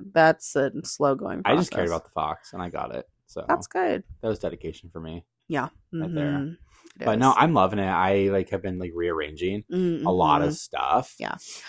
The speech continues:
Speaker 1: Oh, oh, wait, shut up.
Speaker 2: <gasps>
Speaker 1: Ariel is on two feet now.
Speaker 2: You did it?
Speaker 1: You did it.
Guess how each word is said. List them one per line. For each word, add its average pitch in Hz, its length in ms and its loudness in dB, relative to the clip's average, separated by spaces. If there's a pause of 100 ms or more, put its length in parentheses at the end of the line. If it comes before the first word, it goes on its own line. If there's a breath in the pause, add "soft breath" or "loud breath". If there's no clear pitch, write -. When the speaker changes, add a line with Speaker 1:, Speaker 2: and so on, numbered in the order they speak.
(180 loud breath)
Speaker 1:
Oh, - 200 10 (120)
oh, 294 160 8
wait, 185 200 0
shut 208 160 6
up. 139 160 2
Speaker 2:
<gasps> - 760 -8
Speaker 1:
Ariel 262 400 12
is 320 120 12
on 349 220 12
two - 240 12
feet 381 340 10
now. 254 280 8 (180)
Speaker 2:
You 202 120 12
did 151 220 8
it? 254 260 12
Speaker 1:
You 277 140 8
did 262 240 8
it. - 340 8